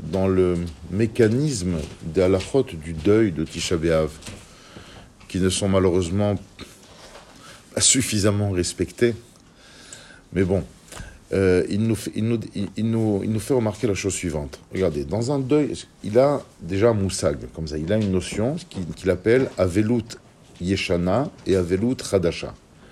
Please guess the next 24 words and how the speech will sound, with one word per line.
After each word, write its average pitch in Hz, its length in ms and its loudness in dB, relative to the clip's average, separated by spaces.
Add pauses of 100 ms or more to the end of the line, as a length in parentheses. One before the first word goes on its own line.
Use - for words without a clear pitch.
(480)
Il 85 60 -4
y 98 40 4
aurait 107 120 2
ce - 80 -10
qu'on 113 140 0
appelle 95 420 2
un 95 100 0
deuil 92 480 4 (140)
nouveau, 92 480 2 (420)
c'est - 160 -2
lorsque 92 360 0
Dieu 82 160 -2
nous 87 180 -2
en 82 80 -4
préserve, 107 440 -2
une, 85 140 -4 (420)
une 73 60 -12
personne 85 440 -2
perd 85 260 0
un 82 60 0
membre 87 340 -2
de 73 80 -8
sa - 160 -10
famille, 117 360 -4